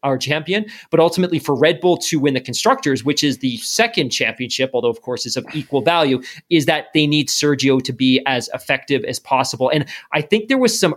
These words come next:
early criticism of Sergio, and I think a lot of us were like, "Well, you know what, part of this is just a lack of familiarity with the car. It's a completely different concept. It's a different rake. It's a different power unit. There's a lot to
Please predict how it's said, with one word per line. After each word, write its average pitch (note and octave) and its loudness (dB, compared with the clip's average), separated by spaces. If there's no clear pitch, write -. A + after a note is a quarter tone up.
early F3 2
criticism E3+ 0
of E3+ 0
Sergio, G3+ 2
and C#3 2
I A#2+ 0
think - -4
a C#3+ 0
lot E3 4
of D#3+ 0
us D#3+ 0
were D3 2
like, C3 -2
"Well, C#3+ 0
you D3 2
know D#3+ 4
what, D3+ -2
part G#3+ 2
of G#3+ -4
this F3 -4
is D3 -6
just - -4
a C#3+ -2
lack C#3 -2
of C#3 -6
familiarity C3 -4
with A2 -12
the - -20
car. F#3 4
It's C3+ -2
a - -20
completely B2+ -12
different A#2+ -10
concept. E3+ 0
It's C3+ -4
a A2+ -6
different A#2 -8
rake. E3+ 2
It's - -8
a A#2 -8
different A2+ -14
power F3+ 0
unit. E3 -2
There's B2 -8
a B2 -4
lot B2+ 0
to C3 -4